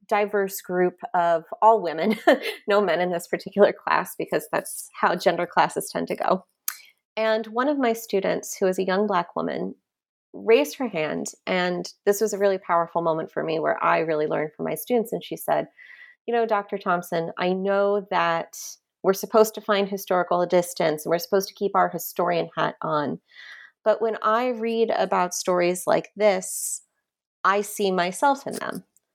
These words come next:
and I can't help but feel depressed and sad and scared when I hear about things being done like this to women who look like me." And the thing is, she was right. And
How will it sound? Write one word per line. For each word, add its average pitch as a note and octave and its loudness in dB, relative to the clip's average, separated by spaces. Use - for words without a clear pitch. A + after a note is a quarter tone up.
and G3 -2
I G3+ 2
can't A#3 -2
help - 0
but - 0
feel F3+ 0
depressed G3+ 0
and F#3 -4
sad F3 0
and F3 -4
scared F3 0
when F3 -2
I E3+ 2
hear F3+ 0
about E3 2
things E3+ -4
being E3+ -6
done D#3+ -2
like G3 2
this F3 -2
to G3 0
women F3 0
who E3+ -4
look D3+ -2
like - -2
me." - -6
And B3 4
the C#4 0
thing E4 0
is, F4 0
she - -2
was C#4+ 0
right. A#3+ 4
And G3 2